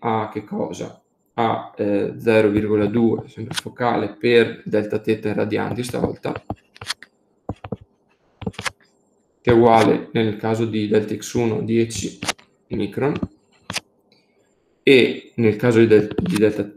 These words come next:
X due è uguale sempre a dieci micron, perché il, abbiamo detto il delta theta è lo stesso, quindi delta theta uno uguale delta theta due, questa è theta uno, theta due,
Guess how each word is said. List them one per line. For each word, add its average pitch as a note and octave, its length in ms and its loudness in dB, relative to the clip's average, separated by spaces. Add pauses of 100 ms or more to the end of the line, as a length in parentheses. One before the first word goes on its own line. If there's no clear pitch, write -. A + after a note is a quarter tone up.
(140)
X - 160 -20
due B2+ 520 4 (140)
è - 100 -4
uguale B2+ 440 4
sempre A#2 280 -4
a - 40 0
dieci - 320 -8
micron, C3 400 -8 (1600)
perché A#2+ 560 2
il, A#2 200 4
abbiamo G#2+ 480 4
detto A#2 240 2
il A2 80 2
delta A#2 260 0
theta B2 400 -2
è A2+ 140 2
lo A2+ 80 4
stesso, D3 600 0
quindi - 240 -8
delta - 300 -4
theta A2+ 300 -2
uno A2+ 420 -2 (500)
uguale A2 440 4
delta G#2 260 0
theta G#2+ 240 -4
due, A#2 340 2 (1080)
questa - 220 -12
è - 60 -10
theta - 280 -12
uno, A2 240 -6
theta - 260 -10
due, - 300 -8